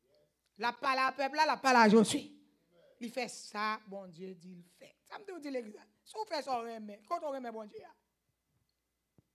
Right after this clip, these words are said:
vous faites ça, bon Dieu, vous faites ça, ça qui est bon pour vous. C'est pas vrai?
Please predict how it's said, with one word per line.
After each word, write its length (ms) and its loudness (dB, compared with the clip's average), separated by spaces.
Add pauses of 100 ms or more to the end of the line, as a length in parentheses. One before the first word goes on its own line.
(440)
vous 80 -4
faites 240 -4
ça, 120 -2
bon 160 -6
Dieu, 120 -6
vous 140 -10
faites 160 -6
ça, 220 -4
ça 220 -4
qui 80 -10
est 100 -6
bon 260 -8
pour 280 -8
vous. 200 -10 (1600)
C'est 60 -6
pas 120 6
vrai? 340 2